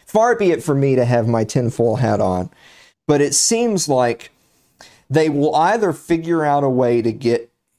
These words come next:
to make him suffer, or they will just simply have him languish in, in the judicial system in some way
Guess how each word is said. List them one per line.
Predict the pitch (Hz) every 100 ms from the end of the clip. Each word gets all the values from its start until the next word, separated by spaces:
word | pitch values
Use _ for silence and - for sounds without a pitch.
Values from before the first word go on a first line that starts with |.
| _
to | 113
make | 110 123 123
him | 135
suffer, | 123 - 107 - 82 92 _ _ -
or | 135 131
they | 123 123
will | 123
just | 117 123 -
simply | 135 120 120 113
have | 117 117 110
him | 110 107
languish | 110 120 113 117 110 - -
in, | 131 117 110 107 104 - 127
in | 113 110 107
the | 110
judicial | 107 110 107 127 - 98
system | - 156 - 104 90 92
in | 107 104
some | - 131 123 120 113
way | 123 104 90 90 95